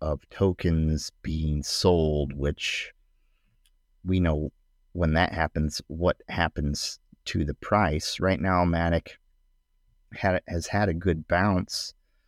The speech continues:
you know, but it's at sixty-three cents. And I, I think Matic may be in its current form,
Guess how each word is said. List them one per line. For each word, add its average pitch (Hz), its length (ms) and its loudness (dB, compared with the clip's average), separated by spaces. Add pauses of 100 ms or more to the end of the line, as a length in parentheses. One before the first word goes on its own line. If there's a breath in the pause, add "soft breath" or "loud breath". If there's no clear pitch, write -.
(560)
you 87 100 0
know, 80 180 2
but 87 200 -2
it's - 180 -4
at 82 160 0
sixty-three 85 840 0
cents. - 1120 -2
And 73 320 -4 (160)
I, 62 80 -8 (560)
I 95 80 2 (180)
think 95 220 0
Matic 82 560 0 (320)
may 87 600 2
be 85 460 0 (680)
in 98 140 2
its 85 160 -2
current 92 420 0
form, 82 560 2